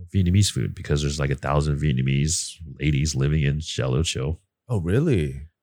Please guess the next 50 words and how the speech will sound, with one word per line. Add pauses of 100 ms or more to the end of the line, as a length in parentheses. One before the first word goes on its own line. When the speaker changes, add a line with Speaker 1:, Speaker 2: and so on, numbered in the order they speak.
Speaker 1:
Yeah,
'cause
they're
local,
married
to
the
local
fishermen. (220)
Speaker 2:
That's
interesting.
So
a
lot
of
good
Vietnamese
food
down
there. (460)
<laughs>
You're
Speaker 1:
Except
Speaker 2:
thinking
Speaker 1:
it's
Speaker 2:
about
that.
Speaker 1:
acceptable
to
me.
I,
I
think,
uh, (300)
Speaker 2:
<laughs>
Speaker 1:
you
know,
I
had
a
Vietnamese
friend
come
down (100)
that
last
weekend.
She's
just
like,